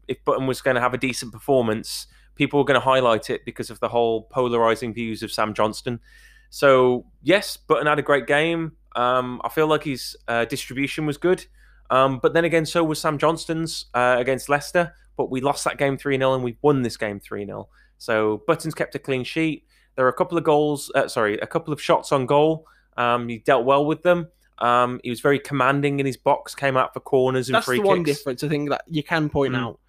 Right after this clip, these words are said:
Speaker 1: Yeah.
Speaker 2: 'Cause obviously the competition is very different. Competition in terms of opponent, I mean, not the, not the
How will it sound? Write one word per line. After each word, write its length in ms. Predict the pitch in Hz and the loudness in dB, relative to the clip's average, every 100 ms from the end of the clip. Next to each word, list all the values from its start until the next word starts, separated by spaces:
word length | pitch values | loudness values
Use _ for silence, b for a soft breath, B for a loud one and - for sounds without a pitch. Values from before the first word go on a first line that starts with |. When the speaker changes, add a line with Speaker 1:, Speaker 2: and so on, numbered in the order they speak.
| _ - | _ -6
Speaker 1:
Yeah. 160 | 98 | -6
Speaker 2:
'Cause 200 | - 180 | -4 -4
obviously 260 | 208 196 196 | -2 -4 -4
the 120 | 180 | -4
competition 560 | 170 185 165 - 156 151 | -2 -4 -4 -6 -4 -6
is 100 | 131 | -2
very 220 | 139 139 | 0 0
different. 500 | - 139 - - - _ _ _ | -2 -8 -8 -20 -20 _ _ _
Competition 480 | - 160 - 147 151 | -2 -2 -2 -6 -4
in 80 | 139 | -2
terms 300 | 143 135 135 | -2 -2 -4
of 60 | |
opponent, 440 | 131 - 131 104 95 | -8 -4 -4 -4 -8
I 80 | 120 | -8
mean, 200 | 117 107 | -8 -4
not 160 | 131 - | -4 -4
the, 140 | 120 | -8
not 180 | 147 139 | -6 -6
the 300 | 131 117 104 | -6 -10 -14